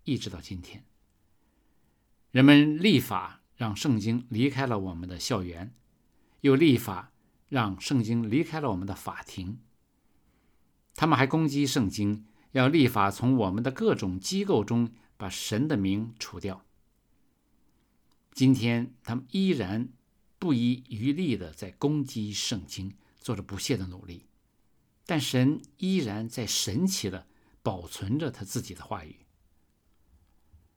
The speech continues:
在我的书房里保存着两份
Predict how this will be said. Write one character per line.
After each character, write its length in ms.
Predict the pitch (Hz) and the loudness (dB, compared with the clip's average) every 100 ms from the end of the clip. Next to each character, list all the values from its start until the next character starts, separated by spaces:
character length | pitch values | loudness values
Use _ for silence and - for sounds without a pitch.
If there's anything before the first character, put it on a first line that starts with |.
| _ _ _ _ _ _ _ _ _ _ _ _ | _ _ _ _ _ _ _ _ _ _ _ _
在 160 | - 151 | 2 6
我 100 | 127 | 6
的 80 | |
书 160 | 139 180 | 4 0
房 180 | 139 127 | 2 2
里 140 | 117 | 2
保 200 | 107 95 | 2 0
存 240 | 92 107 117 | 0 -2 0
着 120 | 113 | 0
两 320 | 95 85 82 | -2 -6 -10
份 320 | - 131 107 | -2 0 0